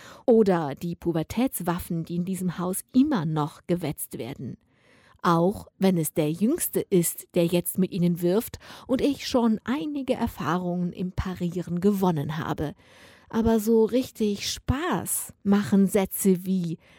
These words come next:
„Warum habe ich nur euch als Eltern bekommen? Wenn du so weitermachst, bist du nicht mehr meine Mutter.“ Immer noch nicht. Wenigstens kann ich heute schneller darüber lachen. Ertappe ich mich aber doch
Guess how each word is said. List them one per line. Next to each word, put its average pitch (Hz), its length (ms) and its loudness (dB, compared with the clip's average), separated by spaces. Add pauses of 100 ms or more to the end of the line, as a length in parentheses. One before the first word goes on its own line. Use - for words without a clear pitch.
(360)
„Warum 233 880 4
habe 226 280 4
ich 277 220 -4
nur 294 320 6
euch 311 420 4
als 196 220 4
Eltern 202 460 4
bekommen? 175 500 0 (640)
Wenn 240 260 4
du 277 200 4
so 359 400 6
weitermachst, 226 640 0 (200)
bist - 340 4
du - 140 6
nicht 233 280 4
mehr 214 120 4
meine 196 260 4
Mutter.“ 196 480 2 (640)
Immer 160 320 2
noch - 240 -12
nicht. - 440 -20 (160)
Wenigstens 311 720 -4
kann 233 200 -4
ich 226 200 -4
heute 208 260 -2
schneller 185 460 -2
darüber 170 360 -2
lachen. - 540 -10 (500)
Ertappe 180 600 -2
ich 165 300 -6
mich 180 280 -4
aber 170 220 -2
doch - 320 0